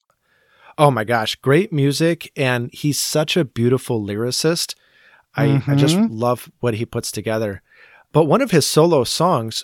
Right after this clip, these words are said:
Speaker 1: was on this very thing. He was kind of lamenting, mocking, ridiculing, I don't know, the tendency within the church to not apply wisdom,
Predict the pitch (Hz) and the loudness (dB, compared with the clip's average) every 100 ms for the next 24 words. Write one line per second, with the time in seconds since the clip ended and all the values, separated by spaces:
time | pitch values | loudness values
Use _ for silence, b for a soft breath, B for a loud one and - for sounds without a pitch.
0 | - 131 143 135 - 165 196 165 120 139 | -12 -2 0 0 -2 -2 -2 -4 -2 0
1 | 147 120 - 180 170 101 104 139 139 135 | 0 -2 -4 -2 -2 -6 -8 -4 -4 -4
2 | - 127 135 120 - _ _ _ _ _ | -4 0 0 0 -6 _ _ _ _ _
3 | _ - 233 233 120 - - - 120 113 | _ -6 0 0 -2 -8 -16 -4 -2 -2
4 | 107 135 156 170 170 151 - - 107 117 | -2 -2 0 -2 -2 -10 -16 -10 0 2
5 | 139 - 175 165 107 127 151 180 165 170 | 2 -2 -4 -4 -2 -2 0 -2 -2 -2
6 | 123 135 135 135 131 107 117 B B B | -2 -2 0 0 0 -2 -6 B B B
7 | B 131 139 - 190 233 190 - 120 113 | B 0 0 0 0 0 0 0 -2 0
8 | 120 131 113 104 - 190 120 104 - - | -2 -2 -4 -6 -4 0 0 -2 -8 -10
9 | b b b b b - - 147 143 143 | b b b b b -6 0 2 2 2
10 | 135 - - 131 143 196 - 147 - 156 | -2 -6 -8 -2 0 -2 -2 -8 -4 0
11 | 147 117 156 165 104 - 110 | 0 2 2 0 -8 -12 -16